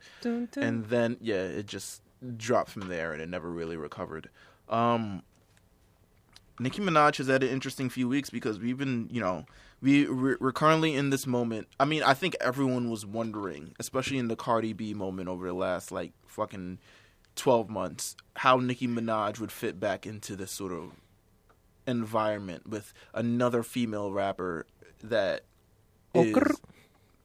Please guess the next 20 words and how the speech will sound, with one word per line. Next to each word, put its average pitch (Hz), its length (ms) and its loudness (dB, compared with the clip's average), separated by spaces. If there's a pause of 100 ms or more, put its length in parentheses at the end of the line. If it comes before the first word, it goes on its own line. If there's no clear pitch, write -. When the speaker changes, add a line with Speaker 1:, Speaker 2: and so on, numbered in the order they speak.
(260)
Speaker 2:
critically 120 560 0
successful, 104 840 -4 (300)
commercially 117 640 2
successful, - 880 -8 (300)
and 117 200 0
is 110 140 -2
breaking 120 420 2
records 110 380 -2
that 98 240 -2
actually 139 280 4
Speaker 1:
And 139 80 10
is 123 120 4
Speaker 2:
Nick- 143 100 6
Speaker 1:
coming 170 300 12
in 160 220 10
with 139 240 8
big 151 260 10
dick 156 260 10
energy. 151 500 10
Speaker 2:
And 196 380 8